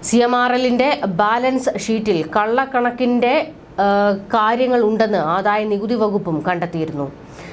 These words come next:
വീണ വിജയൻ, എക്സാലോജിക് കമ്പനി, സി എം ആർ എൽ, പൊതുമേഖലാ സ്ഥാപനമായ കെ എസ് ഐ ഡി സി എന്നിവരാണ് നിലവിൽ അന്വേഷണ പരിധിയിലുള്ളത്.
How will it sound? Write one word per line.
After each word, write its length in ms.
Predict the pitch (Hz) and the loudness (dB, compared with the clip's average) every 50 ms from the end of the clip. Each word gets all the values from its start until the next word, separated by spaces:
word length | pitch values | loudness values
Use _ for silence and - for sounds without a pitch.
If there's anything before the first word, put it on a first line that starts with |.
| - - 190 | -6 0 2
വീണ 260 | 196 202 214 220 226 | 2 4 4 2 2
വിജയൻ, 440 | 220 220 185 214 214 233 285 285 285 - - - - - | 2 2 2 2 2 2 2 -2 -4 -10 -16 -16 -6 -4
എക്സാലോജിക് 600 | 190 196 196 - 269 262 262 247 240 240 226 226 220 | -4 0 2 2 2 4 4 4 2 2 0 0 -2
കമ്പനി, 340 | 208 196 190 196 180 165 143 | 0 0 0 0 0 -2 -4
സി 160 | - - 185 | -6 -4 0
എം 260 | 196 214 220 220 220 | 2 2 2 2 2
ആർ 160 | 208 208 208 | 2 2 2
എൽ, 180 | 202 226 294 302 - - - - - - | 2 0 -2 -4 -6 -12 -18 -10 -4 -2
പൊതുമേഖലാ 560 | 208 208 240 254 269 262 262 254 254 254 254 | 0 2 4 4 2 2 2 2 2 2 0
സ്ഥാപനമായ 680 | 247 247 247 233 220 226 233 233 226 220 214 214 220 220 220 220 | 0 0 0 0 2 2 0 2 2 2 2 2 2 0 0 0
കെ 40 | 202 | 0
എസ് 300 | 190 202 220 226 226 240 | 2 2 2 0 0 0
ഐ 140 | 220 214 214 | 0 0 0
ഡി 120 | 208 220 | 0 -2
സി 140 | 208 214 233 | -2 0 0
എന്നിവരാണ് 640 | 220 196 202 196 185 190 185 180 175 160 151 156 160 | 0 2 2 0 0 0 0 0 0 -2 -2 -2 -2
നിലവിൽ 300 | 175 190 196 214 214 196 | 0 0 2 2 2 2
അന്വേഷണ 440 | 196 202 208 220 226 220 226 - 247 | 2 2 4 2 2 2 0 -2 -2
പരിധിയിലുള്ളത്. 760 | - 226 220 208 185 226 220 190 170 156 143 143 - 139 131 | 0 0 0 0 0 0 0 2 2 0 -2 -2 -4 -6 -8